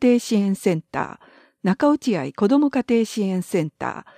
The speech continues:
北新宿子ども家庭支援センター、薬王寺児童館、富久町児童館、百人町児童館、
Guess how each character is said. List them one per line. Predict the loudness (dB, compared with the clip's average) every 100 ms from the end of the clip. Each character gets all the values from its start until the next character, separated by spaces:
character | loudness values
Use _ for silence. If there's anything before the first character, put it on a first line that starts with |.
| -20 _ _
北 | 0 0
新 | 4 4 4
宿 | 2 -4
子 | 0
ど | 4 4
も | 2
家 | 0
庭 | 2 0
支 | 0 -2
援 | -2 -2
セ | 0 -2
ン | -2
タ | -8 -8 -10
ー、 | -18 -20 -20 _ -2
薬 | 0 2 2
王 | 2
寺 | 2 0
児 | 2
童 | 0 0 -2
館、 | -8 -10 -14 _ _ _
富 | 4 4
久 | 4 2 0
町 | 2 0
児 | 0 0
童 | 0 0
館、 | -6 -8 -8 _ _ -6
百 | -2 6
人 | 8 8
町 | 6 4 4
児 | 0
童 | 0 0 -4
館、 | -10 -10